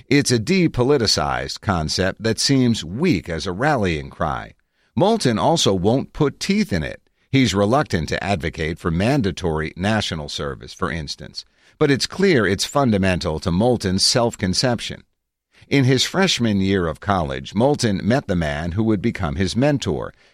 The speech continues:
Peter Gomes, a gay black pastor at Memorial Church, where Moulton would end up spending a lot of time. Gomes preached the importance of giving back,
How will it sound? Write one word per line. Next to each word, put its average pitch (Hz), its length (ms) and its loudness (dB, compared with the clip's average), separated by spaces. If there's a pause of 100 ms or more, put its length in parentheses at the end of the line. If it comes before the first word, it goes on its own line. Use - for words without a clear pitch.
(100)
Peter 202 340 2
Gomes, 98 640 0 (160)
a 98 140 2
gay 143 480 2
black 107 480 -4
pastor 87 580 0
at 95 180 -4
Memorial 101 600 0
Church, 92 500 -2 (160)
where 92 220 2
Moulton 95 480 2
would 82 160 -2
end 87 200 -2
up 80 120 -6
spending 95 420 -4
a - 80 -6
lot 107 300 -6
of 143 100 -6
time. 117 540 -6 (480)
Gomes 175 500 4
preached - 480 0
the 101 160 2
importance 90 560 0
of 95 160 0
giving 139 380 2
back, 110 420 -2